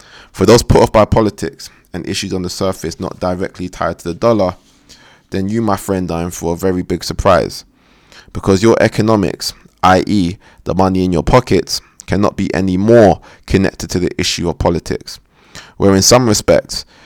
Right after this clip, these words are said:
it can be regarded that the two are one and the same. Reason being is that economics isn't an island. It doesn't operate within a vacuum.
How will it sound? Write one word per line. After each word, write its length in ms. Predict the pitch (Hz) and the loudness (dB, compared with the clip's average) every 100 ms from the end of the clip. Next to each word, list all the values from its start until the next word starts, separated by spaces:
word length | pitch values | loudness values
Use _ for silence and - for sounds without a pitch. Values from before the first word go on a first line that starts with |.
| - _ | -20 _
it 140 | - - | -6 0
can 140 | 98 | 2
be 100 | 90 | 2
regarded 480 | 90 90 101 90 87 | 2 6 6 6 0
that 140 | - | -2
the 80 | 80 | -4
two 280 | - 107 98 | 0 2 4
are 80 | 90 | 4
one 200 | 98 92 | 2 0
and 120 | 87 | -4
the 60 | |
same. 440 | 80 107 98 53 - _ _ _ - - _ _ | -2 -2 -2 -4 -12 _ _ _ -20 -20 _ _
Reason 380 | - 120 120 110 | 2 2 4 2
being 480 | 110 117 101 90 95 _ _ - | 4 4 4 2 -4 _ _ -6
is 140 | 87 | 0
that 160 | 92 - | 2 2
economics 580 | 107 117 104 87 - | 0 0 0 0 -2
isn't 300 | - 101 98 | -2 0 0
an 120 | 82 92 | 0 2
island. 480 | 95 85 55 - - _ _ - | 2 0 -4 -10 -16 _ _ -4
It 100 | 85 | 2
doesn't 300 | 107 113 - | 4 4 2
operate 380 | 101 - 95 - | 0 2 2 2
within 220 | 87 87 | 0 -2
a 80 | 82 | 0
vacuum. 560 | 98 - - 82 67 | 2 0 -2 -6 -6